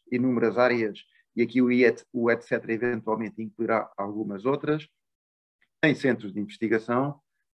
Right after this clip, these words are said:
eh, investigação científica fundamental e aplicada, e, eh, em entidades reguladoras e autoridades competentes para, eh, apoio aos decisores, avaliação de tecnologias de saúde, por exemplo, no,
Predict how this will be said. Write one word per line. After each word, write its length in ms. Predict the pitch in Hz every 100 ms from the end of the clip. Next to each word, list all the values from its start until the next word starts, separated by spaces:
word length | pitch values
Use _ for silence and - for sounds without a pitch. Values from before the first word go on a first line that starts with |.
| _ -
eh, 220 | 101 104
investigação 580 | 120 110 117 110 120 117 - _ _
científica 640 | - 127 113 113 113 - 98
fundamental 760 | _ 110 110 113 110 117 110
e 100 | 110
aplicada, 680 | 110 117 107 113 120 135 135 _ _ _ _
e, 220 | 135 156 -
eh, 300 | 123 120 117
em 180 | 135 131
entidades 480 | 127 117 107 110 117
reguladoras 600 | 123 113 113 110 120 107
e 60 | 110
autoridades 520 | - 117 107 104 -
competentes 760 | 123 113 - 120 123 139 139 _ _ _ _ -
para, 280 | 120 139 -
eh, 300 | 113 107 107
apoio 320 | 104 - 117
aos 120 | 110 -
decisores, 720 | - 113 107 135 143 143 117
avaliação 540 | 107 113 117 110 113
de 40 | 104
tecnologias 480 | 113 120 113 123 123
de 80 |
saúde, 400 | - 151 156 165
por 100 | 165
exemplo, 320 | 98 117 110 104
no, 160 | -